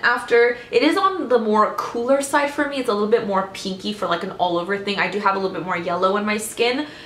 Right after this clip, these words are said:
but that's okay. We're gonna go ahead and, like, warm up the skin soon, so don't you worry about that. Go ahead and do the other side. I wonder if putting a little bit of light neutral fifteen would make it look a little bit better.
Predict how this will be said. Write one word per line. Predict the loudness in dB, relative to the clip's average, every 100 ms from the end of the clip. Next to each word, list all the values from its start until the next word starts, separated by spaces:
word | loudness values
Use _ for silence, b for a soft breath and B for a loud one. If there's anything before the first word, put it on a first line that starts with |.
| B
but | 2 2 2
that's | 0 0
okay. | 2 2
We're | 4
gonna | 2 2
go | 2
ahead | 2
and, | 0 0
like, | -2
warm | -2 -2
up | -4
the | -8
skin | -10 -8 -8 -8
soon, | -8 -8 -6
so | -6 -4
don't | -4 -6
you |
worry | -4 -2
about | 0 -2 -2
that. | -2 -2 -4 -4
Go | 0 2
ahead | 2 0 -2 -2
and | -6 -8 -12
do | -10 -8 -8 -8
the | -8 -8
other | -6 -2 -2 -2
side. | -6 -8 -2 0 0 0 0 -2 -10 -2
I |
wonder | 0 0
if | 0
putting | 0 2
a |
little | 2 4
bit | 4 2
of | 0 -2 -2
light | -2 -2 -4
neutral | -6 -6 -4 -2 -2
fifteen | -6 -10 -10 -12 -10 -8 -8 -10 B B -14
would | -10
make | -8 -8
it | -8
look | -8 -8
a |
little | -8 -6 -8
bit | -12 -14 -14
better. | -10 -8